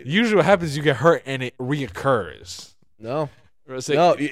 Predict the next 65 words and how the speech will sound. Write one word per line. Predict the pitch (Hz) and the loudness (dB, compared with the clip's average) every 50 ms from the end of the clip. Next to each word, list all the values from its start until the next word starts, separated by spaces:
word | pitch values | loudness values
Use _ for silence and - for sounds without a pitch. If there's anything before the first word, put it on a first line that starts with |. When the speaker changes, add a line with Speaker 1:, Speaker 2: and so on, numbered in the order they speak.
| - | -8
Speaker 2:
you | - 143 139 147 151 151 147 | -12 -14 -12 -8 -6 -6 -4
get | 131 151 147 151 170 | 2 4 6 8 8
out | 180 196 202 214 | 8 8 8 8
of | 220 | 8
the | 220 | 6
way. | 190 143 131 143 170 | 6 6 4 2 2
Speaker 1:
So, | 185 160 | 2 2
like, | 151 143 | 2 0
just, | 135 156 175 | 0 -2 -2
like, | 165 147 | -2 -2
tear | - - 143 147 151 | -2 -2 -2 -2 -2
your | 156 151 143 143 | -2 -4 -4 -4
A | |
C | - - 151 | -4 -4 -2
L | 143 135 | -2 0
Speaker 2:
You | 131 135 | 2 2
Speaker 1:
rookie | 143 147 139 123 | 2 2 2 4
year, | 139 139 | 6 6
and | 147 143 143 | 8 8 6
then | 165 | 2
Speaker 2:
double | 151 147 | 2 0
Speaker 1:
you're | 143 | 0
done | 123 143 139 139 131 120 117 113 117 | 2 2 2 2 2 -2 -4 -8 -10
for | - - 131 | -6 -4 2
your | 135 | 4
Speaker 2:
No, | 151 156 139 | 6 6 6
Speaker 1:
career. | 117 107 - | 4 2 0
Speaker 2:
you | - | 2
double | 117 131 135 135 147 160 165 | 4 4 4 4 4 2 2
it | 165 - | 2 2
and | 143 147 139 131 | 0 -2 -4 -4
you | 123 | -4
give | 117 131 131 131 | 0 0 0 0
it | 131 110 | 0 -2
to | - 143 | -2 0
the | 135 | 0
next | 123 139 135 127 - - - | 2 2 2 2 0 -4 -10
person. | 113 104 - 117 110 | -10 -10 -10 -10 -6
That's | 110 117 - 147 127 | -4 -2 -2 -2 -4
what | 131 135 143 151 - | -2 -2 -2 -2 0
you | 143 143 | -2 -2
do. | 131 127 127 147 117 113 - - | -2 -2 -4 -4 -4 -6 -10 -12
Speaker 1:
<laughs> | - | -12
And | 117 117 127 | -10 -4 -2
usually | 151 165 143 131 135 123 120 120 | 0 0 0 0 -2 -2 -2 -4
they | |
double | 120 123 123 120 117 123 120 | -2 -2 -2 -2 0 0 0
it | 117 110 104 - - _ | 0 -2 -4 -8 -12 _
and | 107 107 101 | -14 -12 -10
give | 113 107 107 | -10 -8 -8
it | 107 101 95 - - | -8 -10 -10 -12 -12
to | 117 | -12
the | 113 107 | -10 -8
next | 110 110 - | -8 -8 -6
guy | 117 104 | -6 -8
on | 104 | -8
the | 101 98 | -6 -6
roster. | 107 107 98 101 - - 117 | -6 -8 -8 -10 -14 -12 -10
Speaker 2:
Y-, | 123 123 127 127 - | -8 -8 -8 -10 -8
yes, | 131 143 127 101 98 - - | -6 -6 -6 -6 -6 -8 -12
exactly. | 120 113 123 131 123 120 110 - 110 98 92 87 - - _ _ _ _ _ _ _ _ _ _ _ _ _ _ _ - | -12 -6 -4 -2 -2 -2 -4 -6 -12 -14 -14 -14 -18 -20 _ _ _ _ _ _ _ _ _ _ _ _ _ _ _ -2
Throw | 120 123 135 147 | 0 2 2 2
it | 147 - | 0 0
to, | 147 135 120 - _ _ _ - - - _ _ | -6 -8 -8 -10 _ _ _ -20 -20 -20 _ _
yeah, | - 131 139 131 110 87 | -6 -4 -2 -2 -2 -4